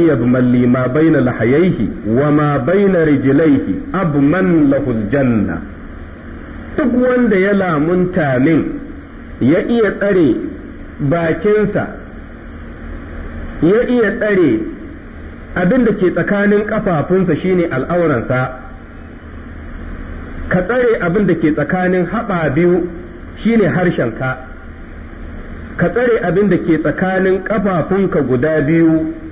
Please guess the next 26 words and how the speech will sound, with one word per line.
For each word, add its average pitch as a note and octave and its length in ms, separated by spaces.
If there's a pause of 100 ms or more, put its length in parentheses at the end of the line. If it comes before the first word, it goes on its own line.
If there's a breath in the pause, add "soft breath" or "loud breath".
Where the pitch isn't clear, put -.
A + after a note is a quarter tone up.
(680)
shine A#3 420
al'auranka. C#3+ 920 (1000)
Annabi F#3+ 360
ya F3+ 120
ce, E3+ 120
"Wanda F#3+ 380
duk F3+ 300
ya G#3 180
lamunta F3+ 760
min D3+ 220
zai G3+ 180
yi F#3+ 120
ƙoƙarin F3 520
tsare F#3 320
waɗannan E3 420
abubuwa D#3+ 520
guda C3 300
biyu, F#3 360 (680)
to, D3+ 100
ni E3+ 200 (120)
kuwa E3+ 200
na F3+ 180
lamunta E3 540
masa D#3 240
gidan C3 300
aljanna." G#2 460